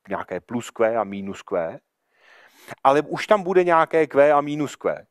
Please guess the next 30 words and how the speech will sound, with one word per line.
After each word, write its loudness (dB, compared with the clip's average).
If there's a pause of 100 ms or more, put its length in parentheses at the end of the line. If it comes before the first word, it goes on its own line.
(200)
Jo? 2 (300)
A 0
to, 2
že -6
tam 0
vznikly -2
tyhle 0
dva 2
náboje, -4 (260)
za 2
to 0
mohl 0
ten -4
zdroj, 0
který -10
tam, -4 (460)
eh, -4
přide-, -4
přiložil -4
to -4
napětí, -8
tak, -8
tak -6
tomu -6
říkáme -4
my, -10
ale -4
on -6
ve -8
skutečnosti -12